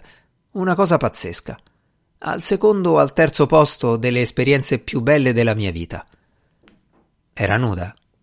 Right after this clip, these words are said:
gli ha chiesto Lasher. "Fino alla vita",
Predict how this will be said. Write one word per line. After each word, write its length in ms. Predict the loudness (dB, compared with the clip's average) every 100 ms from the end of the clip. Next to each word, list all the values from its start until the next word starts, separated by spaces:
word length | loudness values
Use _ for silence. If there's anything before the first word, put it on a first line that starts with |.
| _ _
gli 120 | -4 -4
ha 60 |
chiesto 400 | -2 -4 -2 -2
Lasher. 420 | 0 0 -2 -4 -10 _ _ _ _ _ _
"Fino 340 | -10 -4 -2 0
alla 140 | 0
vita", 360 | 0 -4 -10